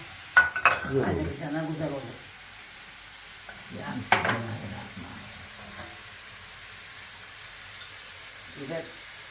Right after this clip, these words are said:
Speaker 2: acı acı iyi oluyor sabah. Arkadaşlar acı biber atmayınca olmuyor.
Speaker 1: Olmuyor.
Speaker 2: Tadını bulamıyorum ben. Güzel oluyor. Benim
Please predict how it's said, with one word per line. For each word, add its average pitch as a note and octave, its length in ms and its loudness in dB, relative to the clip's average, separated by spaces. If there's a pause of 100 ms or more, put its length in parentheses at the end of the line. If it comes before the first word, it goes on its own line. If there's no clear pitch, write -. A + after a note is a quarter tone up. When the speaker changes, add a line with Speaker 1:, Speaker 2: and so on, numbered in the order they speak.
(280)
Speaker 2:
acı - 240 -2
acı E3+ 300 0
iyi D3+ 100 0
oluyor C#3+ 240 0 (100)
sabah. B2 240 0 (1000)
Arkadaşlar - 500 -2 (260)
acı F3 200 2
biber F3+ 220 8
atmayınca F#3+ 460 8
olmuyor. D3 420 10 (240)
Speaker 1:
Olmuyor. A2 280 4 (220)
Speaker 2:
Tadını E3+ 420 8
bulamıyorum E3 540 8
ben. A#2+ 120 -2 (1300)
Güzel E3 220 4
oluyor. A#2+ 260 0 (1600)
Benim C3+ 160 -2